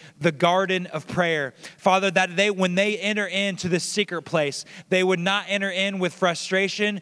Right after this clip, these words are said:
or with, uh, with, uh, just not knowing what to do, but that it would be easy to find your presence there, Father. That it would be easy to go into the secret place and to sense your presence in that room, Father.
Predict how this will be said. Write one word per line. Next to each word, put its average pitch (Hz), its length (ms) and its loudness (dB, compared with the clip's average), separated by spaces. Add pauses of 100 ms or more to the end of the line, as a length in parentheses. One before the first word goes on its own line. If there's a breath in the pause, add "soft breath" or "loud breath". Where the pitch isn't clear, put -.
(200 loud breath)
or 170 180 4
with, 170 300 0
uh, 165 340 0
with, 175 220 -2
uh, 165 220 0
just 143 200 -6
not 185 220 -2
knowing 190 320 0
what 185 140 0
to 175 100 -8
do, 185 320 4 (320 loud breath)
but 180 140 -2
that 185 120 2
it 185 60 -2
would 170 160 -2
be 165 300 -4
easy 180 640 0 (240 loud breath)
to 180 120 0
find 180 380 -2
your 170 120 2
presence 165 520 -2
there, 143 220 -2
Father. 131 400 -4 (260 loud breath)
That 180 160 2
it 180 40 4
would 165 120 -2
be 175 220 -4
easy 185 580 -2 (180 loud breath)
to 185 120 -4
go 196 240 2
into 185 160 -6
the 170 100 -2
secret 185 380 -4
place 156 420 -4 (180 loud breath)
and 165 160 -6
to 160 100 -4
sense - 680 -4 (260 loud breath)
your 170 280 0
presence 170 680 -2
in 170 200 -6
that 165 180 -2
room, 151 320 -6
Father. 139 400 -2